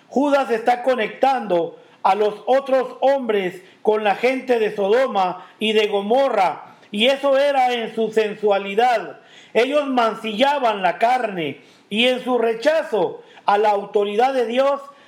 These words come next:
rechazaban también la autoridad. Cuando Judas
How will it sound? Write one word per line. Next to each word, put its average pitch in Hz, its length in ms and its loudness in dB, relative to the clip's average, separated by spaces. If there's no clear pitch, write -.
rechazaban 220 920 0
también 214 440 -2
la 220 80 2
autoridad. 214 800 -2
Cuando 233 360 0
Judas 311 480 -2